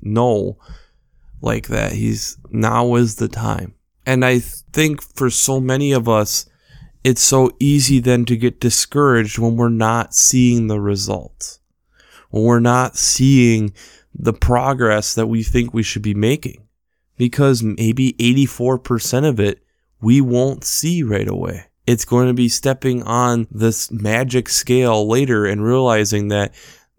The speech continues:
a significant number of it disappeared. And it, yeah, it is like a little bit of magic on where did it go?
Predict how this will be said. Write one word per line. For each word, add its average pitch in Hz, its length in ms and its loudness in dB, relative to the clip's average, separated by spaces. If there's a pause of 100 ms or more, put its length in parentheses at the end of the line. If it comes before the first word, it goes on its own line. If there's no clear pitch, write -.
(140)
a 110 80 -2
significant 113 880 -2
number 107 480 0
of 101 220 0
it 101 160 2 (260)
disappeared. 113 640 -2
And 104 220 -2
it, 104 100 -6
yeah, 170 380 -4
it 101 280 -4
is 131 300 0
like 113 220 0
a 107 60 -2
little 110 260 2
bit 110 180 0
of 104 80 0
magic 110 540 -2
on 101 160 -2 (320)
where 104 320 2
did 117 160 -4
it 113 100 -4
go? 117 400 -2